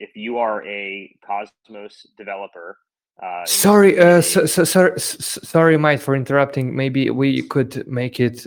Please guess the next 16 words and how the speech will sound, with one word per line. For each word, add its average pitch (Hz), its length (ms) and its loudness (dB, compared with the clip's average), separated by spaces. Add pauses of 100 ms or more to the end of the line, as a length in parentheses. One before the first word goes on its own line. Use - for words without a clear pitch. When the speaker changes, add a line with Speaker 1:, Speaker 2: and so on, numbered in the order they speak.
Speaker 2:
uh, 117 360 2
like 123 320 2
a 110 500 2
question 120 680 2
answer 113 480 0
form, 135 580 2 (380)
and 120 380 -2
when 113 280 2
Speaker 1:
Sure. 113 400 -4
Speaker 2:
like, 104 500 -4 (320)
okay, 123 480 -2 (100)
I 120 100 2
will 117 140 2
start 117 300 0
here. 113 280 0 (340)
Uh, 113 600 4